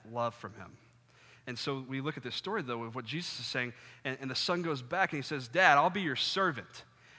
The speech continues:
And the dad looks at him and he says, "No, no, no, no, no, no. You're my son." He says, "Quick, this, bring the, bring a robe, bring a ring, bring sandals." And he kisses him with compassion, and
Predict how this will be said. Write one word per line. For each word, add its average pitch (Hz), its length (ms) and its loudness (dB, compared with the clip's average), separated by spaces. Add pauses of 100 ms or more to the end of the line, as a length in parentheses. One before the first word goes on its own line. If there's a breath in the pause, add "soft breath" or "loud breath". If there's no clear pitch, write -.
(140 loud breath)
And 143 320 0
the 139 80 -6
dad 165 340 6
looks 175 220 0
at 170 40 4
him 156 40 0
and 151 80 0
he 147 60 -2
says, 143 220 -2
"No, 175 160 2
no, 190 80 2
no, 190 100 4
no, 190 120 4
no, 185 120 2
no. 117 200 -2 (460 loud breath)
You're 156 100 -2
my 127 120 2
son." 101 440 -4 (1300 loud breath)
He 143 80 -12
says, 139 180 -4
"Quick, 170 360 -2
this, - 240 -8 (300 loud breath)
bring 160 200 2
the, 127 180 -2 (340 loud breath)
bring 156 120 -4
a 143 60 2
robe, 151 400 2
bring 127 260 -4 (240 loud breath)
a 123 80 -4
ring, 156 380 0
bring 123 180 -4
sandals." 160 640 0
And 123 100 -6
he 117 60 -8
kisses 180 380 0
him 147 100 -2
with 139 120 -4
compassion, 165 720 0
and 117 160 -8